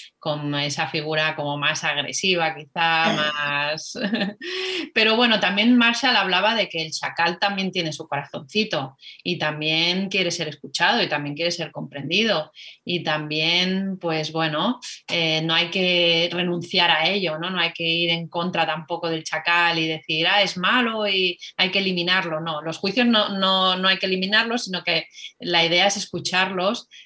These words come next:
Speaker 1: y, y mirarlos desde un lugar también de compasión porque nos dan mucha información, ¿no?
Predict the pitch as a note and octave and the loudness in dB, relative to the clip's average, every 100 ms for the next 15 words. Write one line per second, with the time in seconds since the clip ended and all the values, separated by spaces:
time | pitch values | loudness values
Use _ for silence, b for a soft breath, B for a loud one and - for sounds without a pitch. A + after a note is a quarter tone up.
0 | B - F#3 F3 E3+ E3 D#3 E3 F#3 F3 | B -4 0 2 2 2 0 -2 -2 0
1 | E3 E3 F3 G#3+ G3+ F3 E3 E3 D#3+ D#3+ | 2 2 4 2 0 -4 -2 0 0 0
2 | E3 E3+ F3 E3+ E3+ D#3 D#3+ D#3+ F3 D#3+ | -2 0 0 0 -2 -2 -2 -2 -4 -4
3 | E3+ E3+ E3 D#3 D#3 G#3+ B3 F#3+ E3 D#3 | -6 -4 -4 -2 -2 0 0 0 0 0
4 | D#3+ F3+ A3+ F#3 E3 D3 C#3 C#3 - D3 | -2 -2 -4 -4 -6 -8 -8 -8 -8 -8
5 | C#3+ D#3 | -6 -10